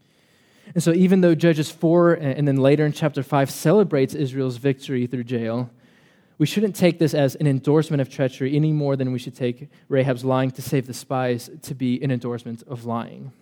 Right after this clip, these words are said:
But we should note, however, the, the catharsis that Sisera's death brings.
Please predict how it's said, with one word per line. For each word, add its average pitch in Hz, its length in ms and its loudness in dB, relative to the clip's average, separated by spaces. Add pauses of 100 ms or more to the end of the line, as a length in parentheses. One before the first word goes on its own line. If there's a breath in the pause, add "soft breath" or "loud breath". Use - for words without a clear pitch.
(2000 soft breath)
But 151 80 2
we 143 80 4
should 220 360 2
note, 131 540 -2 (240 loud breath)
however, 135 320 0
the, 131 140 -4
the 131 380 -4 (120)
catharsis - 920 -2 (180)
that 139 160 -2
Sisera's 127 420 -6
death 117 240 -4
brings. 123 680 -14